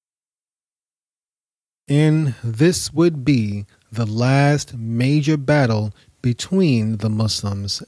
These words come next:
and the Persians. Much of modern-day Iran had still not been captured,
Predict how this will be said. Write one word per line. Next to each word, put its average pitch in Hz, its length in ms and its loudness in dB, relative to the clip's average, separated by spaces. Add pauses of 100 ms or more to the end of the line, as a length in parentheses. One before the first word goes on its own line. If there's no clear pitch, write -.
(160)
and 104 320 0
the - 80 -10
Persians. 98 760 -4 (360)
Much 139 460 2 (120)
of 127 180 0
modern-day 123 680 2
Iran 110 680 -2
had 104 300 -8
still 165 420 2
not 127 440 0
been 110 220 -2
captured, 143 680 0